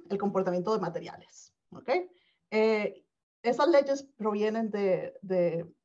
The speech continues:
de conceptos físicos y matemáticos y están dadas dentro de, del marco que, que, que,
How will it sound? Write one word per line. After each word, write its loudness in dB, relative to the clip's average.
de -6
conceptos -4
físicos 4
y -8
matemáticos -8
y 2
están 4
dadas 8
dentro 4
de, 4
del 4
marco 0
que, 0
que, -4
que, -10